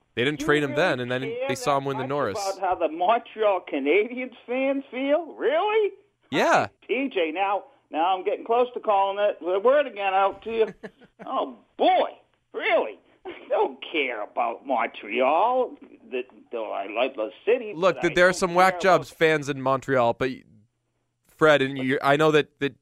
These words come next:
Speaker 1: with you not being one of them, you won't agree with this. There are also some whack job Bruins fans.
Speaker 2: No, never.
Speaker 1: <laughs> I haven't
Speaker 2: No.
Speaker 1: come across one, actually. You're right.
Speaker 2: You're, you're talking to one. Anyways,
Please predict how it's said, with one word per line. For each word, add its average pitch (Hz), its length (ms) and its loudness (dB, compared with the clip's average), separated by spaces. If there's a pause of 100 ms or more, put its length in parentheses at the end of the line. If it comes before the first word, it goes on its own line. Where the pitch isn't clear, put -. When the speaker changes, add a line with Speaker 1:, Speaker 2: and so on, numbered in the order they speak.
(140)
Speaker 1:
with 131 220 -2
you 165 140 0
not 160 200 4
being 135 180 0
one 147 140 2
of 135 60 -2
them, 131 120 -2
you 123 140 -2
won't 127 260 -2 (100)
agree 127 240 -2
with 147 140 0
this. 120 220 0 (280)
There 135 140 8
are 143 40 6
also 151 240 6
some 127 220 -6
whack 127 240 2
job 113 260 2
Bruins 110 340 -4
fans. 90 500 -12 (920)
Speaker 2:
No, 90 640 -10
never. 92 460 -6 (320)
Speaker 1:
<laughs> - 460 -12
I 139 120 6
haven't 147 300 6
Speaker 2:
No. - 60 -10
Speaker 1:
come 135 160 -4
across 120 380 0
one, 98 200 -6
actually. 90 420 -10
You're 85 120 -10
right. 73 220 -8
Speaker 2:
You're, 104 160 -14 (380)
you're 123 140 -10
talking 156 380 -2
to 98 60 -8
one. 87 280 -12 (520)
Anyways, 190 500 -4